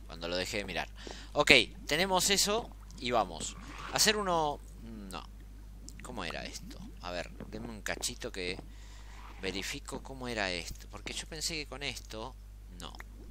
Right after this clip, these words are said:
Eh, esto se puede hacer de madera, si yo no me confundo.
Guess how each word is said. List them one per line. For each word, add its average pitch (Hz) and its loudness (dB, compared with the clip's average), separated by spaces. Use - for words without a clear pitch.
Eh, 85 -2
esto - -2
se 120 0
puede 123 0
hacer 127 0
de 98 -2
madera, 80 -2
si - -8
yo - -8
no 87 -8
me 80 -8
confundo. 85 -10